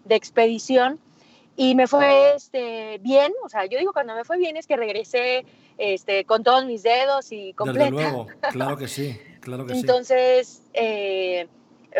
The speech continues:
Speaker 1: fue como tener esa visión de decir, y de, y yo ten-, yo tenía como en mente decir, pues,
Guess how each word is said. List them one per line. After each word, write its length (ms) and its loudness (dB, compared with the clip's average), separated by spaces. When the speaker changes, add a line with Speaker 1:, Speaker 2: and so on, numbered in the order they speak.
Speaker 1:
fue 240 4
como 340 2
tener 440 -4
esa 460 -2
visión 680 -6
de 140 -2
decir, 340 -8
y 100 -4
de, 140 4
y 100 -4
yo 160 2
ten-, 220 2
yo 100 0
tenía 560 -2
como 240 0
en 120 -4
mente 520 -4
decir, 460 -10
pues, 160 -6